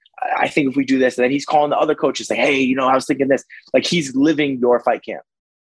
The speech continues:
you know, and he's going to bed thinking about, "How did that session go? Like, what could we do better tomorrow? I've been noticing this. I think we gotta pivot tomorrow to do that because I've been noticing that he hasn't been picking up on X, Y, or Z. What different drill could we do? 'Cause I don't feel like the way I'm delivering it is resonating."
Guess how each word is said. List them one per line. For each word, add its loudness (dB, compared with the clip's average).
you -2
know, 4
and -2
he's 0
going 0
to -4
bed 2
thinking -4
about, 0
"How 0
did -2
that -2
session -2
go? 2
Like, -2
what 0
could -10
we 2
do 0
better 2
tomorrow? 0
I've 0
been 0
noticing 2
this. 2
I -2
think -4
we 2
gotta 2
pivot -2
tomorrow 0
to -2
do -8
that 2
because -2
I've 2
been -2
noticing 0
that 2
he 0
hasn't 2
been -8
picking -2
up 2
on 2
X, -4
Y, 4
or 0
Z. -8
What 0
different 0
drill 2
could -6
we 0
do? 0
'Cause -10
I 2
don't 0
feel 0
like 2
the -4
way 2
I'm 0
delivering 0
it -4
is -6
resonating." 2